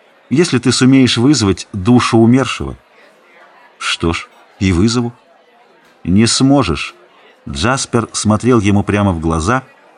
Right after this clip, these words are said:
Из-под его вечной равнодушно-презрительной маски будто внезапно вырвались языки гневного пламени. «Не сможешь. Нет, ты только хвастаешься». «Клянусь своим подлинным именем,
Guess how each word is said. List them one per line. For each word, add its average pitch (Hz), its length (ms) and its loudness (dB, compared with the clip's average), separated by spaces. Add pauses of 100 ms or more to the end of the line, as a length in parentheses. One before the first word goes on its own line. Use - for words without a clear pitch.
(300)
Из-под 113 320 0
его 131 440 2
вечной 123 520 2
равнодушно-презрительной 113 1160 2
маски 143 440 0 (640)
будто 131 320 0
внезапно 139 560 2
вырвались 139 500 2
языки 131 420 0
гневного 139 480 2
пламени. 90 520 -2 (320)
«Не 92 160 0
сможешь. 113 540 0
Нет, 98 440 -2 (140)
ты 302 140 -2
только 202 300 0
хвастаешься». 104 760 -2 (880)
«Клянусь 101 600 0
своим 98 400 -2
подлинным 90 580 0
именем, 98 460 -2